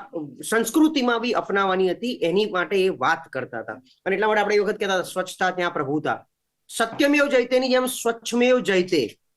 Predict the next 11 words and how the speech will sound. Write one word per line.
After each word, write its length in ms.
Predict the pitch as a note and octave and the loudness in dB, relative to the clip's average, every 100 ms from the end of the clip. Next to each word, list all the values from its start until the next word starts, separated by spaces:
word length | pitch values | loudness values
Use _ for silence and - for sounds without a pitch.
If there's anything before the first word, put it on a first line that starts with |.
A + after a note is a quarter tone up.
| - | -2
આ 120 | C4+ | 0
બે 120 | B3+ | 2
ત્રણ 320 | A3+ A3+ A#3 A#3 | 0 0 0 0
સ્લોગન 440 | A3 F#3+ F#3 G3+ | 0 -2 0 0
આપણને 340 | F#3 F#3+ G3+ | 0 -2 -2
ગાંધીજી 640 | F3+ C#3+ C3+ C3+ A3 C#4+ D4 | -4 -6 -6 -2 0 2 2
સમયથી 600 | - F#3+ F#3+ F#3+ G3+ - - | 0 -2 -2 -2 -6 -10 -14
સાંભળવામાં 600 | - D#3+ D3 E3 D#3+ F3 | -4 -2 0 0 0 -4
આવ્યા 420 | - A2+ C3 B2+ | -6 -6 -4 -4
છે. 240 | B2 A#2+ - _ _ _ - | -6 -12 -14 _ _ _ -2
હવે 220 | F#3 A#3 | 0 0